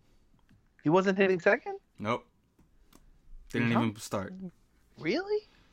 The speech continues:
Speaker 1: He was definitely on the team.
Speaker 2: He was
Speaker 1: Maybe.
Speaker 2: on the team 'cause he came
Speaker 1: Okay.
Speaker 2: in later in the game. But
Speaker 1: And who the hell's hitting second?
Speaker 2: Beltran.
Speaker 1: That's weird. I don't remember that happening.
Speaker 2: Beltran hit second a lot.
Speaker 1: Okay.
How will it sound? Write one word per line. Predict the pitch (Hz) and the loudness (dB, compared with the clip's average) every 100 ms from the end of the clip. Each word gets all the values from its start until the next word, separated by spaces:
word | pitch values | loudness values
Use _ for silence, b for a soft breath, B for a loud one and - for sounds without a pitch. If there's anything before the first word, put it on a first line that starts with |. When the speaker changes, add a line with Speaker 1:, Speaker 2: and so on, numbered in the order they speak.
| - | 0
Speaker 1:
He | |
was | 185 | 4
definitely | 165 - - - | 4 2 -2 -8
on | 208 | -6
the | |
team. | 151 - 269 320 233 339 - _ _ _ _ _ _ _ _ _ _ - | -6 -6 -2 -2 -4 -8 -14 _ _ _ _ _ _ _ _ _ _ 0
Speaker 2:
He | 131 | 4
was | 170 | 6
Speaker 1:
Maybe. | 190 | 8
Speaker 2:
on | 180 | 6
the | 131 | 6
team | 120 110 85 - _ _ _ _ b b b b b | 4 -2 -4 -14 _ _ _ _ b b b b b
'cause | - 104 | -10 -6
he | 131 | 0
came | 127 | 4
Speaker 1:
Okay. | 113 | 4
Speaker 2:
in | 110 | 4
later | 107 101 | 2 0
in | 98 | 0
the | 92 | -4
game. | 87 90 _ _ _ _ _ _ _ _ _ _ - | -8 -14 _ _ _ _ _ _ _ _ _ _ -2
But | 107 - | -2 -2
Speaker 1:
And | 143 | -2
who | 165 | 0
the | 175 | 4
hell's | 185 175 | 4 4
hitting | 180 156 | 2 0
second? | - - - - _ _ | 0 -2 -2 -16 _ _
Speaker 2:
Beltran. | - 104 - 95 _ _ _ _ _ _ _ _ _ _ _ - - | -2 -2 -4 -12 _ _ _ _ _ _ _ _ _ _ _ -20 -6
Speaker 1:
That's | 113 131 - | -2 -2 -4
weird. | 110 101 92 104 | -10 -10 -10 -6
I | 143 | 0
don't | 185 131 | 0 0
remember | 127 107 | -4 -2
that | 104 131 | -2 -2
happening. | 107 95 - 110 | -2 -8 -6 0
Speaker 2:
Beltran | 135 - 285 | 2 4 2
hit | 220 151 | 2 -2
second | - 120 101 | -6 -4 -6
a | |
lot. | 90 120 110 - - - - _ _ _ - - | -6 -6 -6 -6 -16 -20 -20 _ _ _ -20 -4
Speaker 1:
Okay. | 214 185 131 135 | 0 2 2 0